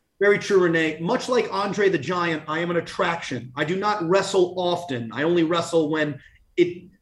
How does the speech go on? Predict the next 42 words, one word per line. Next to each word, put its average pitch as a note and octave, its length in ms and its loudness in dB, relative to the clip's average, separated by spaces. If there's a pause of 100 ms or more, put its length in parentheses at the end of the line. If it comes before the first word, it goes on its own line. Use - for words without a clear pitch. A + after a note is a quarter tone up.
there's F#3 180 4
a E3+ 40 4
means F#3+ 520 0
to F3 180 2
an D#3 60 2
end. C3 380 -2 (400)
Um, F3 340 2
and F3 340 -4
I've G#3 160 2
had G#3 260 0
some G3 240 0
of F3+ 80 2
the E3 60 2
best F#3+ 340 0
matchups F3+ 500 -2
in E3 80 -2
the D3 60 0
history F3 360 2
of D#3 100 2
the C#3+ 80 -2
company, F#3 380 -2
whether D3+ 280 2
it D3+ 60 -2
was C#3+ 140 -2
me E3 160 -4
versus D#3+ 300 -4
Jon D3+ 260 -2
Moxley E3 340 -4
for D#3+ 100 -4
the D3 80 0
world D3 240 0
title D#3+ 400 0 (140)
when D#3+ 140 0
he D3+ 60 4
cheated, E3 460 0
<laughs> F#4+ 800 2 (400)
whether F#3 280 8
it F3 60 2
was D#3 140 0
me F#3+ 460 0
and D3+ 180 -2
Darby, F3 600 2